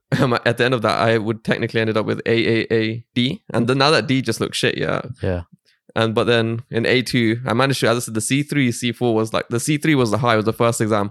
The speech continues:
Speaker 1: a hundred. I was, like, gassed, yeah. Second exam, C four. I knew I just scraped the A star. I just had to survive for the, all the further maths exams and the other maths exam that I had. As long as I get the A star maths and then something reasonable
Speaker 2: Hmm.
Speaker 1: in further maths, but I, I flopped all of them. I'm in, like,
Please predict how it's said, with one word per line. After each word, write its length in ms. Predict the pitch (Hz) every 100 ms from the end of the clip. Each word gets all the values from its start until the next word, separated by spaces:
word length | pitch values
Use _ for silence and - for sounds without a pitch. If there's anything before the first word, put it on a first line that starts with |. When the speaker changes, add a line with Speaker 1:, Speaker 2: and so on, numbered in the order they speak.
| -
Speaker 1:
a 80 | -
hundred. 380 | 135 127 110 110
I 160 | 117
was, 140 | 113 110
like, 160 | 98
gassed, 320 | 104 107 - -
yeah. 180 | 87 -
Second 280 | - 120 -
exam, 280 | 113 113 107
C 180 | 107 117
four. 340 | - 113 110 -
I 100 | 117
knew 200 | 131 143
I 60 | 117
just 180 | 127 -
scraped 300 | 123 120 87
the 80 | 104
A 60 | 113
star. 400 | - 113 127 156
I 120 | - 117
just 140 | 123
had 120 | 131
to 100 | 147
survive 600 | 123 117 107 113 117 104 -
for 120 | 127 104
the, 80 | 107
all 120 | 123
the 80 | 113
further 320 | 120 120 110
maths 220 | 104 -
exams 480 | 107 107 107 131 - -
and 180 | 110 110
the 80 | 107
other 220 | 113 110
maths 260 | 117 -
exam 300 | 110 107 107
that 140 | 101 69
I 40 |
had. 300 | 135 107 139 - -
As 100 | 117
long 140 | 135
as 80 | 139
I 40 | 131
get 120 | 120
the 100 | 95
A 80 | 117
star 240 | - 113
maths 280 | 107 120 143
and 120 | 104
then 240 | 110 110 117 _ _ -
something 300 | - 123 123 113
reasonable 640 | 113 113 113 107 104 107 _ _ -
Speaker 2:
Hmm. 140 | 92 85 - -
Speaker 1:
in 100 | 110
further 220 | 113 113
maths, 200 | 107 101 -
but 280 | 82 117 -
I, 80 | 113
I 40 |
flopped 420 | - 127 123 - -
all 180 | 113
of 40 | 110
them. 80 | 107
I'm 100 | 113
in, 80 | 110
like, 180 | 78